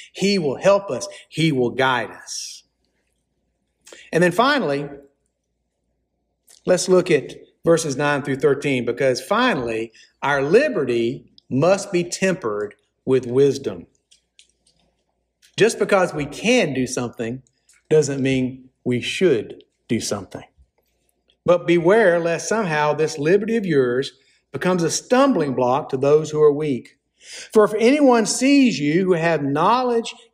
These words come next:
eating in an idol's temple, will not the conscience of him who is weak be emboldened to s-, eat those things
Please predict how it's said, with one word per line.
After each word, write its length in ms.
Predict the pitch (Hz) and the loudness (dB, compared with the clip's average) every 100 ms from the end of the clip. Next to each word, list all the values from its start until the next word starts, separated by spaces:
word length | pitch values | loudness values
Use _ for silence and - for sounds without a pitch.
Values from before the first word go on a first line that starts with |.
| - | -2
eating 400 | 214 262 254 247 | 2 4 4 2
in 120 | 170 | 0
an 60 | 156 | -2
idol's 500 | 180 156 214 233 - | -2 0 0 0 -2
temple, 460 | 143 127 110 107 _ _ _ | -6 -6 -8 -12 _ _ _
will 200 | 147 147 | -2 -2
not 360 | 139 160 214 220 | 0 0 0 -2
the 60 | - | -8
conscience 580 | - 220 254 247 147 | -4 -2 -2 -2 -4
of 80 | - | -4
him 220 | 135 139 | -2 -2
who 160 | 135 139 | -2 0
is 120 | 131 | 0
weak 460 | 147 208 131 - - _ - | 0 0 0 -6 -20 _ -4
be 140 | 147 | -2
emboldened 680 | 131 120 135 165 185 196 190 | 0 0 2 4 2 0 -2
to 60 | |
s-, 280 | 165 - - | -4 -6 -8
eat 400 | - 208 151 - | -2 -2 -2 -6
those 300 | - 147 160 | -2 0 -2
things 440 | - 143 120 110 | -4 -4 -4 -6